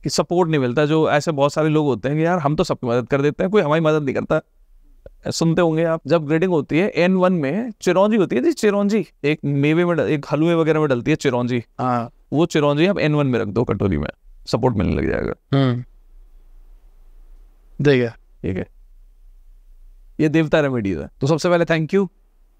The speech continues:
Speaker 2: बहुत बढ़िया, बहुत सारी नई चीज़ें सीखी है मैंने। ये सोल हीलिंग नया कॉन्सेप्ट था मेरे लिए, मेरे को पता नहीं था इसके बारे में। वास्तु हमने बहुत बार बात करी है, बहुत सारे गेस्ट आए, but जो आपने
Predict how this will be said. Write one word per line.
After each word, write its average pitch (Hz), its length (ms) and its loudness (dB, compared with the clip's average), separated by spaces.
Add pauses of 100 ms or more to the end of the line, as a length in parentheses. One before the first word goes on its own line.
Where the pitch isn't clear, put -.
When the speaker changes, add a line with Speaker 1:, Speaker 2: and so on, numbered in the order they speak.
(520)
Speaker 2:
बहुत 139 340 2 (180)
बढ़िया, 156 640 0 (380)
बहुत 151 240 2
सारी 156 260 0
नई 160 200 0
चीज़ें 160 180 0
सीखी 143 240 -2
है 139 60 0
मैंने। 135 200 -4 (560)
ये 143 120 2
सोल 147 340 -2
हीलिंग 147 340 0 (360)
नया 151 240 2
कॉन्सेप्ट 147 340 -6
था 135 60 4
मेरे 131 180 0
लिए, 131 180 -4 (380)
मेरे 135 100 2
को 139 60 0
पता 139 220 0
नहीं 139 100 -2
था 135 60 0
इसके 135 180 -4
बारे 123 200 0
में। 139 140 -6 (420)
वास्तु 143 380 2
हमने 160 200 2
बहुत 147 240 2
बार 151 200 2
बात 135 260 -2
करी 131 220 0
है, 139 60 2
बहुत 127 240 0
सारे 135 360 -2
गेस्ट 127 280 -2
आए, 120 160 -2 (500)
but 139 120 -2 (120)
जो 143 200 2
आपने 156 600 0